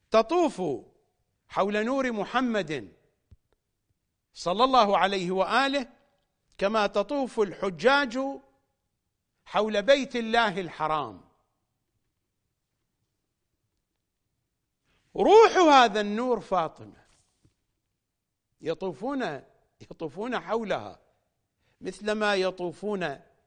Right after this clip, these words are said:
حول أبيها، يطوفون حولها.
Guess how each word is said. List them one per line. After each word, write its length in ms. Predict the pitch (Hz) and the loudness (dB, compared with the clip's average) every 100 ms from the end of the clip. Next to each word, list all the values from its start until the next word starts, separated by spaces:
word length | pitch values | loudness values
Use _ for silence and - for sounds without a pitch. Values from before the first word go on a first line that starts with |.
| _ | _
حول 360 | - 180 208 185 | -10 -6 -4 -4
أبيها، 760 | 160 160 160 208 175 170 175 - _ _ _ _ _ _ _ - | -6 -8 -8 -6 -4 -4 -6 -14 _ _ _ _ _ _ _ -10
يطوفون 500 | 160 170 160 247 240 | -8 -8 -10 -10 -8
حولها. 560 | - 226 185 104 87 | -6 -6 -6 -10 -12